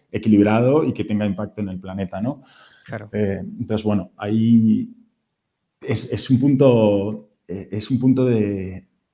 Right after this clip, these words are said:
Speaker 1: iba a decir discusión en el buen sentido de la palabra, eh, nuestro nombre. Pero bueno, el, el hecho de generar este debate yo creo que ya está,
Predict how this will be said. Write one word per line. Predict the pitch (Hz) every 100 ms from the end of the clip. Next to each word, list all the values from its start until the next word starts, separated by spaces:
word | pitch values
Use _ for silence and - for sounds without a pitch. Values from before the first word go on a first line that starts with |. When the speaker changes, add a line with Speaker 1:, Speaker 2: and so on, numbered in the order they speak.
| _
Speaker 1:
iba | 92 92
a |
decir | 92
discusión | 90 92 - - 95
en | 92
el | 87
buen | 95 95
sentido | 98 92 98
de |
la | 92
palabra, | 90 90 92 101 113
eh, | 104 98 92 92 87 - -
nuestro | 98 - 90
nombre. | 92 90 87 - _ _ _ _
Pero | - 117
bueno, | 131 117 -
el, | 123 110 113
el | 110
hecho | 113 139
de | 127
generar | 135 123 123
este | 117 123
debate | 107 110 117
yo | 131
creo | 113
que | 107
ya | 92
está, | 95 - 98 95 95 -